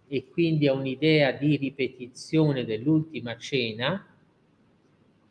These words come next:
che appartiene più alla tradizione luterana e riformata che a quella cattolica. Vedremo alcuni esempi di questo tipo.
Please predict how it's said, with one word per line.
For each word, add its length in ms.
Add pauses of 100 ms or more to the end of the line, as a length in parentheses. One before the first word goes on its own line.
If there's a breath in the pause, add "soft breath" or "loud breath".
(120)
che 100
appartiene 840
più 560
alla 280
tradizione 1080
luterana 800
e 100
riformata 1000
che 160
a 100
quella 480
cattolica. 1000 (720)
Vedremo 720
alcuni 640
esempi 580
di 120
questo 460
tipo. 420